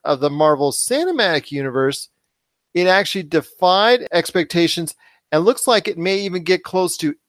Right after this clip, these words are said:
eighty million dollars here in the U S in its opening weekend, and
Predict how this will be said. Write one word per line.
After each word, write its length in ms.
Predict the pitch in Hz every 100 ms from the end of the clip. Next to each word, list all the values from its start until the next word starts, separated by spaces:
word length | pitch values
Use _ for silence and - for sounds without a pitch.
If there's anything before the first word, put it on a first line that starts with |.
| -
eighty 320 | 208 254 285
million 400 | 247 247 240 226
dollars 420 | 202 190 190 175
here 440 | - 190 185 - - -
in 220 | 180 220
the 80 | 214
U 180 | 185
S 240 | 175 156 - - -
in 200 | 196 240
its 120 | -
opening 460 | 185 190 185 175 175
weekend, 440 | 202 214 170 143 131 _ _ _ _
and 240 | 156 151